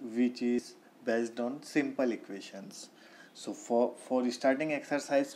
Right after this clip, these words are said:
four point one, we discuss what is equations. So what is equation? An equation is a condition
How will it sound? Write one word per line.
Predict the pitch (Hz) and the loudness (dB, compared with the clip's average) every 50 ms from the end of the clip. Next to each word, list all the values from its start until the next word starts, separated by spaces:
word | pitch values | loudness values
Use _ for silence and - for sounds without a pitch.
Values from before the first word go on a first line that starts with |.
| - - | -4 0
four | 131 127 135 | 2 4 4
point | 131 - - 139 135 135 131 | 2 2 0 0 0 0 0
one, | 131 131 127 127 127 139 147 - - - - - | 2 4 4 4 2 0 -6 -12 -18 -14 -6 -4
we | 131 120 | -2 0
discuss | 117 120 117 - - - - 135 135 135 - - - - - - - - | 2 0 0 0 0 0 2 4 4 2 0 -8 -14 -20 -20 -20 -12 -4
what | 117 113 120 135 147 147 160 | 2 6 8 8 8 8 6
is | 170 180 170 - - - - | 6 6 4 0 -10 -8 -4
equations. | - 113 - - 107 110 104 - - - 95 92 92 - - - - - - - - - - - - - - | -4 -4 -4 -4 -4 -4 -4 -4 -6 -10 -12 -14 -12 -12 -12 -12 -12 -16 -20 -20 -20 -20 -20 -20 -20 -20 -14
So | - - 107 | -10 -10 -8
what | 98 101 104 113 131 139 143 | -4 0 4 4 4 6 6
is | 180 190 185 185 | 6 4 4 4
equation? | 175 - - 180 185 180 185 190 185 185 185 - - - - - - - - - | -2 4 8 8 8 8 8 4 -2 -2 -2 -6 -14 -18 -20 -20 -20 -20 -8 -2
An | 135 127 123 120 - - - - | 0 0 0 0 -2 -6 -6 -2
equation | - 123 - - 143 151 170 180 185 180 - - 202 196 196 196 196 190 - - - - - - | -2 -2 0 4 8 10 12 12 10 8 4 4 4 4 4 4 0 -4 -8 -14 -18 -8 2 6
is | 151 143 135 135 | 6 6 8 6
a | 139 131 | 2 0
condition | - - - 127 131 143 151 165 190 190 - - - 196 190 190 180 | 2 2 2 4 4 4 4 4 2 2 0 0 0 2 2 2 0